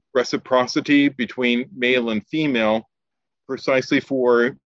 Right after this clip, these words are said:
um, uh, for procreation. Okay, uh, so this is where it's unfortunate because, uh, in different ways, women have had a systemic discrim-, discrimination. Uh,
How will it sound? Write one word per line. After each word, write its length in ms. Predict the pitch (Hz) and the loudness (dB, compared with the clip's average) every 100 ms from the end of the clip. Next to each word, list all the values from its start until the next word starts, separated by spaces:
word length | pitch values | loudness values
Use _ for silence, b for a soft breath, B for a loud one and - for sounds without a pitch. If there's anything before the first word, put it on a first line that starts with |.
| _ - | _ -4
um, 420 | 113 101 101 101 - - - _ _ | 0 2 0 -4 -10 -20 -20 _ _
uh, 100 | 110 | -6
for 140 | - 131 | -4 -4
procreation. 840 | - 135 131 123 113 110 - 110 - _ _ _ _ _ _ _ - | 0 2 2 2 2 2 0 -4 -8 _ _ _ _ _ _ _ -12
Okay, 320 | 110 120 131 - b b - 165 | -6 -2 -2 -4 b b -8 -4
uh, 240 | 127 117 104 _ - 143 | -2 -2 -4 _ -20 -10
so 320 | - 131 127 - | -2 0 0 -2
this 180 | 165 170 | -6 -4
is 100 | 180 | -4
where 300 | 165 156 143 | -2 0 0
it's 320 | 143 139 - | 0 -4 -2
unfortunate 840 | 139 127 - 185 190 - 151 135 - _ _ - | -4 -4 -4 -2 -2 -4 -4 -4 -8 _ _ -8
because, 520 | - 147 139 135 - - - _ _ | -6 0 0 0 -6 -20 -20 _ _
uh, 280 | 123 117 113 120 | -4 -2 -2 -2
in 160 | 139 123 | -4 -4
different 340 | 170 190 180 | -2 -4 -4
ways, 380 | 143 135 131 - | -2 -2 -2 -4
women 280 | 143 160 160 | -6 -4 -6
have 260 | 139 135 | -4 -6
had 280 | 131 139 131 | -6 -4 -2
a 80 | 127 | -2
systemic 600 | - 127 - 143 143 143 | -4 -10 -6 -2 -2 -2
discrim-, 440 | 135 - - 135 139 131 | -8 -8 -2 -2 -2 -12
discrimination. 920 | 123 - 135 123 117 123 - 165 175 - _ _ _ _ _ _ _ _ | -12 -2 0 2 2 2 2 0 0 -6 _ _ _ _ _ _ _ _
Uh, 300 | 113 113 120 | 2 4 4